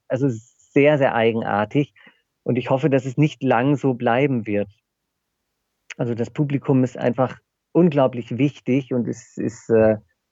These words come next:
das, ja, das tägliche Brot, von dem der Künstler auch lebt, denke ich, mm,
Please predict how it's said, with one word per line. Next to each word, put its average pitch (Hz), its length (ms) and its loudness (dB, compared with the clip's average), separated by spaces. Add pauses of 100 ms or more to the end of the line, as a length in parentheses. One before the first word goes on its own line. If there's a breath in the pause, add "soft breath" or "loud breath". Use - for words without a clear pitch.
das, - 360 -2 (680)
ja, 117 260 4
das 110 260 -4
tägliche 143 480 0
Brot, 120 400 2
von 127 180 -2
dem 120 160 2
der 113 120 2
Künstler 139 600 0
auch 113 160 -2 (160)
lebt, 135 580 0
denke 104 320 0
ich, - 160 -6 (880 loud breath)
mm, 117 540 6